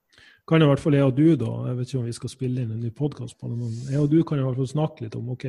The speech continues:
hvordan erfarte du at det her var, og så bare gi meg litt sånn hint underveis. Siden det her egentlig ikke skal være en sånn oppfølging, men jeg vil gjerne liksom høre hvordan, hvordan det går. Um,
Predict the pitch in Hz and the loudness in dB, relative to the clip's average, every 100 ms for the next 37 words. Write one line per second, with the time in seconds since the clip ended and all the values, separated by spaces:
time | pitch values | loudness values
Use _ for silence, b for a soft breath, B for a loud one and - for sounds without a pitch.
0 | 117 120 - 131 117 117 - 127 123 117 | -8 -8 -10 -10 -8 -8 -4 -6 -6 -10
1 | 117 - 120 117 117 113 107 104 120 110 | -12 -8 -6 -6 -6 -6 -8 -10 -10 -8
2 | 107 b b b b - 139 143 135 117 | -10 b b b b 0 2 4 2 -2
3 | - 120 135 131 127 117 127 135 - - | -6 -2 0 -2 -4 -4 -2 -2 -4 -14
4 | - _ _ _ - 135 135 131 123 117 | -20 _ _ _ -4 -2 0 0 0 -4
5 | 113 113 120 113 - 131 135 120 127 135 | -6 -6 -6 -6 -2 0 2 0 -2 -6
6 | - 156 147 113 110 117 131 127 120 123 | -2 0 2 0 -6 -4 -2 0 -2 -6
7 | 110 110 - 110 135 120 117 - - 117 | -8 -12 -14 -6 -4 -2 -6 -14 -16 -18
8 | _ _ b b b _ 131 - 120 139 | _ _ b b b _ -4 -4 -2 0
9 | 151 - - _ - 123 120 120 117 117 | 0 -2 -16 _ -8 -6 -6 -6 -8 -10
10 | 113 110 110 | -10 -12 -14